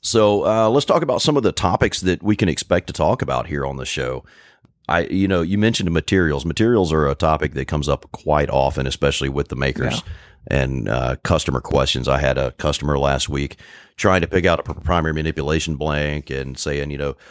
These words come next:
Speaker 1: "Those two right there, I think they're pretty cool." And, y-, you know, there's always some caveats and things like that. So it'd be great to have, uh, we're gonna talk about materials probably
Speaker 2: Yeah.
Speaker 1: often, uh, as new materials come out. You know, you've got some of the makers, some of the casters that have their kind of staple,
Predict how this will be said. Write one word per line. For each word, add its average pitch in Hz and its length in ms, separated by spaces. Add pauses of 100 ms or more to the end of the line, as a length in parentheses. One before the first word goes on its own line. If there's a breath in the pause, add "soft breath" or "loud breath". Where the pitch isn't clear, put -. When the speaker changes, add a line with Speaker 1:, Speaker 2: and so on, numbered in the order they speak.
(160 loud breath)
Speaker 1:
"Those 110 260
two 123 160
right 95 220
there, 101 240
I 80 60
think 92 200
they're 80 120
pretty 85 220
cool." 117 540
And, 78 160
y-, 50 80
you 90 180
know, 98 120
there's 87 180
always 95 260
some 80 120
caveats 82 600
and 78 80
things 80 220
like 76 200
that. 82 200
So 87 120
it'd 85 120
be 82 100
great 85 300
to 76 60
have, 82 340
uh, 82 260
we're 101 80
gonna 123 140
talk 127 260
about 95 200
materials 76 400
probably 147 320
Speaker 2:
Yeah. - 180
Speaker 1:
often, 67 320 (480 loud breath)
uh, 69 320
as 85 220
new 98 160
materials 87 500
come 80 160
out. 78 340
You 82 200
know, 92 140
you've 82 180
got 95 180
some - 140
of 98 80
the 92 40
makers, 85 540
some 101 140
of - 20
the 82 80
casters 82 480
that 71 140
have 80 220
their 73 120
kind 82 220
of 73 60
staple, 85 600